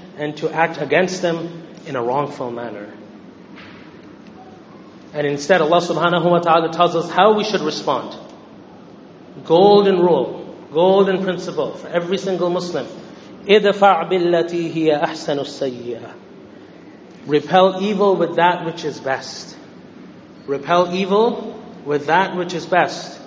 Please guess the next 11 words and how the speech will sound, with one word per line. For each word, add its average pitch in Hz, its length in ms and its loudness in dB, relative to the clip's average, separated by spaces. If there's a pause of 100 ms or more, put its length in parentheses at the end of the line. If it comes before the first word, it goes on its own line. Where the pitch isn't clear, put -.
(300)
Don't 175 240 6
repel 214 420 4
evil 208 340 4
with 185 240 -2
evil. 165 640 -2 (260)
If 165 180 -4
there's 185 200 4
a 175 60 6
fire 220 400 6
going 202 340 2
on, 165 540 0